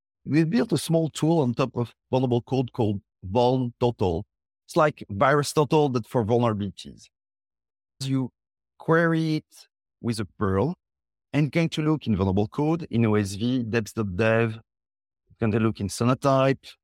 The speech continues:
in Snyk, whatever is available, and compares for this package version. What are all these databases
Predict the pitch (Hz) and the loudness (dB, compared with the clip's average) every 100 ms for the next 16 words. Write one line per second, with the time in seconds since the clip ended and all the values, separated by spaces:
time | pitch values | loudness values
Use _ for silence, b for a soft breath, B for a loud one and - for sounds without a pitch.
0 | - 98 95 - 151 165 - - - _ | -10 -8 -8 -4 -2 -2 -4 -16 -16 _
1 | _ _ _ _ _ - - _ 131 147 | _ _ _ _ _ -20 -20 _ 0 2
2 | 147 139 143 135 117 - - 98 117 131 | 4 4 4 2 0 -8 -6 -2 0 2
3 | 117 113 - _ _ _ - 139 151 151 | 2 0 -2 _ _ _ -2 0 2 0
4 | - - 135 120 151 143 165 190 - - | -4 -4 -2 0 0 0 0 -4 -8 -16
5 | _ _ _ _ _ _ _ _ - 135 | _ _ _ _ _ _ _ _ 0 2
6 | 135 131 - 117 - 113 95 98 123 113 | 2 -2 -4 -6 -2 -2 0 0 0 0
7 | 87 73 - _ _ _ _ _ _ - | -4 -6 -10 _ _ _ _ _ _ -2
8 | 156 160 151 - 190 190 127 104 135 135 | 2 4 2 2 2 2 0 0 0 2
9 | 123 113 | 2 0